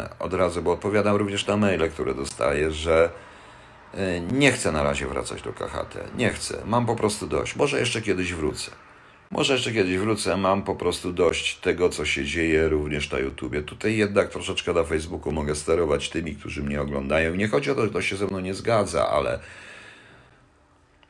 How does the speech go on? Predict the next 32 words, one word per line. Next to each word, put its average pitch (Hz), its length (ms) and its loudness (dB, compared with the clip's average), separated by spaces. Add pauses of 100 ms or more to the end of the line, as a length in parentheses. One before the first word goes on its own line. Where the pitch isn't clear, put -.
(200)
chodzi 95 340 2
o 90 120 4
wiele 85 280 2
innych 65 300 -4
rzeczy. - 440 -4 (280)
Też - 300 0
mam 78 220 0
swoją 78 540 2
odporność 78 640 2
i 76 60 -8
też 78 220 -2
jestem 67 320 -4
już 67 240 -2
stary 76 340 2
i 65 60 -6
zmęczony. - 600 -8 (1700)
Wygodniej 98 500 4
mi 62 100 -8
zresztą 65 380 -4
tak, 62 300 -2
będąc 71 420 -4
nieogolonym 76 580 2
w 76 40 -6
byle 73 220 0
jakim 69 300 0
stroju 65 360 -2
nadawać 60 420 -6
tutaj. - 400 -14
Kita 117 240 -2
tam 85 200 -2
sobie - 280 -10
śpi. 107 440 -4